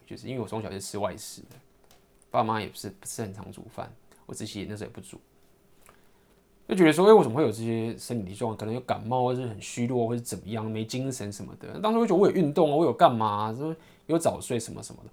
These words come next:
后来才发现说，其实是因为我吃的东西的关系。那以前住在台湾的时候，以前包含到后来到上海的时候都是一样，去吃外食的时候，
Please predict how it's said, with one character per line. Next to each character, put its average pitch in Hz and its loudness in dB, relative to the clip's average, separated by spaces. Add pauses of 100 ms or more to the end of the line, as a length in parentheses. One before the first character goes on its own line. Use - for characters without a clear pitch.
(180)
后 - 8
来 156 12
才 143 12
发 165 12
现 170 6
说， 143 2 (440)
其 - -2
实 143 -2 (280)
是 - -4
因 208 2
为 170 4
我 110 0
吃 - 0
的 160 8
东 110 0
西 - -12 (160)
的 101 -10
关 104 -6
系。 - -12
那 190 0 (720)
以 120 -6
前 120 -2
住 156 -2
在 151 6
台 135 -2
湾 123 0
的 120 -4
时 113 -8
候， 113 -2
以 110 -4
前 - -12
包 131 0
含 117 -2
到 120 0
后 123 0
来 110 2
到 107 -2
上 120 -4
海 101 -12
的 - -16
时 113 -12
候 98 -10
都 98 -8
是 - -14
一 71 -18
样， - -18 (600)
去 - -20
吃 - -2
外 180 10
食 104 -4
的 104 -10
时 104 -10
候， 110 -6